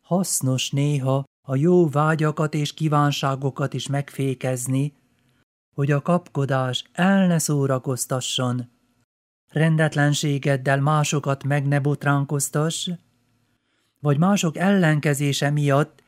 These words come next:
hirtelen meg ne zavarodjál és el ne essél.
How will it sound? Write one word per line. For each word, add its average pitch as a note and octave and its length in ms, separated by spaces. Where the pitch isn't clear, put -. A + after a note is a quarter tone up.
hirtelen D#3 680
meg E3 240
ne F3 120
zavarodjál D#3 920
és C#3 200
el D3+ 280
ne B2 240
essél. A#2+ 760